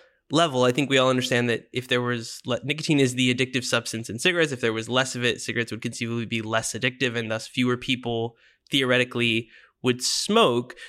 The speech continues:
But do people who actually study public health and are familiar with human behavior, do they think that this idea has efficacy? Like, is, is there a risk that by reducing the molecule that you're actually seeking when you light up a cigarette,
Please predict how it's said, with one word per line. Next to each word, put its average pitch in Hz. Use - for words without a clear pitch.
But 170
do 185
people 247
who 254
actually 170
study 160
public 151
health 151
and 135
are 120
familiar 139
with 143
human 139
behavior, 123
do 151
they 220
think 311
that 214
this 220
idea 147
has 135
efficacy? 240
Like, 147
is, 156
is 156
there 170
a 151
risk 131
that 135
by 127
reducing 139
the 120
molecule 131
that 123
you're 123
actually 127
seeking 139
when 127
you 120
light 120
up 123
a 120
cigarette, 147